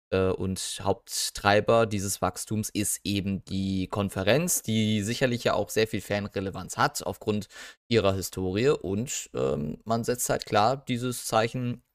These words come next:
äh, fünfzehn dreißig. Man kann auch viele, ähm, ja, Personen mit in dem Sinne ins Boot holen, die vielleicht jetzt nicht unbedingt Fan von einer Mannschaft sind oder einer speziellen Mannschaft.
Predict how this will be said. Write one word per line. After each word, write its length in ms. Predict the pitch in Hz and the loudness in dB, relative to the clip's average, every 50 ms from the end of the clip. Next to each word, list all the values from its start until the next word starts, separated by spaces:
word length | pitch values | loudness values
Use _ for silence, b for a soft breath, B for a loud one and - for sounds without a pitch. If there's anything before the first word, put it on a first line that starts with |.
| _ - | _ 0
äh, 160 | 95 107 107 | 2 2 2
fünfzehn 360 | - - - - - - 110 | 2 0 -2 0 0 0 0
dreißig. 440 | 92 - 113 127 160 175 - 160 147 | 2 2 2 2 2 2 0 -4 -2
Man 140 | 131 117 113 | -2 -4 -2
kann 140 | - 117 104 | -2 -4 -4
auch 120 | 95 104 | -4 -6
viele, 420 | - - 110 107 104 104 104 104 104 B B B B B B B _ _ - | -4 -4 -4 -2 -2 0 -2 -2 -2 B B B B B B B _ _ -2
ähm, 440 | 98 95 92 92 95 95 92 90 - - | 0 0 0 0 0 -2 -4 -6 -6 0
ja, 320 | 92 98 95 90 85 - _ _ _ _ | 2 2 2 2 0 -6 _ _ _ _
Personen 480 | - 110 104 95 107 113 113 110 104 110 | -4 -2 0 2 4 4 2 2 0 0
mit 140 | 107 - | -2 -2
in 100 | - 107 | -2 0
dem 160 | 101 107 107 107 | 2 2 2 2
Sinne 300 | 101 110 104 101 101 98 | 2 0 0 0 0 0
ins 180 | 92 107 - | -2 -4 -4
Boot 280 | - - 107 117 123 - | 0 2 2 2 2 2
holen, 260 | 120 117 120 117 107 | 2 2 2 2 2
die 100 | 110 107 | 0 -2
vielleicht 380 | - - 95 101 98 101 - - | -2 0 2 2 2 2 2 -2
jetzt 180 | 101 - - | -6 -4 -2
nicht 180 | 110 110 - - | -4 -4 -4 -4
unbedingt 300 | 104 107 104 101 101 95 | -4 -2 0 0 -2 -2
Fan 240 | - - 101 98 101 | -2 -4 -4 -4 -4
von 160 | - 92 85 - | -6 -8 -8 -6
einer 360 | - - 98 98 110 110 95 90 | -4 0 0 0 2 2 0 0
Mannschaft 520 | 92 95 110 147 151 - 98 87 - - | 2 2 2 2 2 -2 -4 -4 -4 -4
sind 240 | - 98 113 127 110 | -2 -2 -2 0 0
oder 260 | 101 92 92 87 - | 0 0 0 -2 -2
einer 140 | - 92 90 | -4 -6 -8
speziellen 400 | - - 107 - - 110 120 127 | -8 -10 -6 0 2 2 2 4
Mannschaft. 380 | 131 135 135 131 139 127 123 | 2 0 0 2 0 0 0